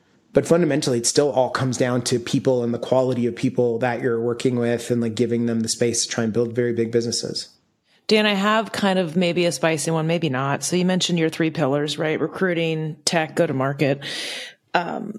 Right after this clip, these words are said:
Speaker 2: just coming from years and years in the chief people officer role, a lot of us are like, "I wanna go into venture. I wanna go into venture." And some do. And real talk, they've struggled.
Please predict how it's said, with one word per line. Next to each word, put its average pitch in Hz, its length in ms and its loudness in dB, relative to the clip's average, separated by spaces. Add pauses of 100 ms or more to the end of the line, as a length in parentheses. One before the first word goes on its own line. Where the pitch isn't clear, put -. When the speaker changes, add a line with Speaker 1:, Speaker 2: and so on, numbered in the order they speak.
Speaker 2:
just 180 220 -2
coming 185 280 2
from 160 440 0
years 175 360 0
and 165 120 0
years 160 340 0
in 165 60 -2
the 156 80 -2
chief 180 240 -2
people 175 240 2
officer 151 400 -2
role, 147 320 0
a - 20 0
lot 175 260 2
of 180 140 -2
us 131 300 -4
are 139 100 0
like, 143 220 -2
"I 160 100 2
wanna 214 200 0
go 220 100 2
into 214 120 2
venture. 208 440 0
I - 20 0
wanna 190 220 0
go 190 100 0
into 190 140 0
venture." 180 400 0
And 160 160 -2
some 226 260 2
do. 180 440 2
And 151 280 0 (880)
real 202 240 4
talk, 185 260 2
they've 175 160 4
struggled. 185 580 2